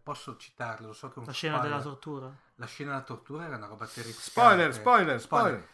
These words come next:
Speaker 1: Ma secondo me la scena più cruda di tutte è quando, eh, a-, mm, il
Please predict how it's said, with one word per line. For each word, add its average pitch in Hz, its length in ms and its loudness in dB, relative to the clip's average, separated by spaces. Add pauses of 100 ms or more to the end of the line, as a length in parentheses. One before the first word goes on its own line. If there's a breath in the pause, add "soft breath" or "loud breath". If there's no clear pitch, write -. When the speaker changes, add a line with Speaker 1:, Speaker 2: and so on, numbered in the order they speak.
Speaker 1:
Ma 120 260 -4
secondo 135 280 -10
me 165 60 -8
la 139 60 -8
scena 120 260 -12
più 110 220 -18
cruda 127 240 -12
di 117 100 -12
tutte 147 280 -14
è 123 40 -18
quando, 104 600 -18
eh, 107 60 -18
a-, 104 680 -18 (220)
mm, 107 320 -20
il 101 360 -20